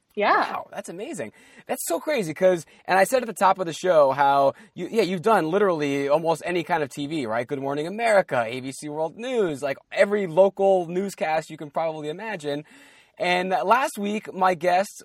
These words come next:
Speaker 2: was, um, the owner of Tinkerbell the dog. Same thing. They've been on Ralph Lauren ad campaigns and movie sets and working with other celebrities. And she'd never done a podcast either. So I feel like I, I'm, I'm maybe peer pressuring you guys into some bad decisions getting into podcasting, but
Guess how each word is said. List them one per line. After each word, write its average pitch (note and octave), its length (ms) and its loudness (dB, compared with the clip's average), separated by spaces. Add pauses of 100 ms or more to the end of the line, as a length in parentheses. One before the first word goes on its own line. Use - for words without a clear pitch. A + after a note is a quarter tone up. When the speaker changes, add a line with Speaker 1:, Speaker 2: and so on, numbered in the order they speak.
(120)
Speaker 2:
was, E3+ 500 -2
um, C#3 440 4
the C#3+ 140 -10
owner F3 240 0
of D3 80 -4
Tinkerbell D#3+ 440 -6
the C#3 80 -8
dog. E3 460 4 (300)
Same C#4 280 0
thing. B3 220 0
They've A3 160 6
been A#3+ 140 -2
on F#3+ 120 0
Ralph F#3 280 4
Lauren D3+ 260 2
ad A3 300 -4
campaigns G#3 560 -6
and C3 120 -6
movie A3 360 -6
sets G3+ 420 -4
and D3 140 -6
working D#3 260 -6
with C#3 220 -8
other D#3+ 280 -8
celebrities. F3 480 -8 (280)
And F#3+ 120 -2
she'd C#4+ 220 -8
never A#3 220 -6
done G#3 100 -4
a G3+ 60 -2
podcast G3+ 560 -6
either. G#3+ 260 -6
So C#3 240 2 (240)
I G#3+ 140 -2
feel C#4 200 2
like F#3+ 380 4
I, - 220 -6
I'm, F#3 440 0
I'm E3 420 -4 (360)
maybe F3 320 -6
peer G3 240 -4
pressuring - 380 0
you D3 80 -2
guys C#3+ 160 4
into C#3 120 -14
some C#3+ 140 -10
bad D#3+ 220 2
decisions D3+ 400 -4
getting C#3+ 180 -4
into C3+ 140 -8
podcasting, B2 640 -2
but A#2 280 2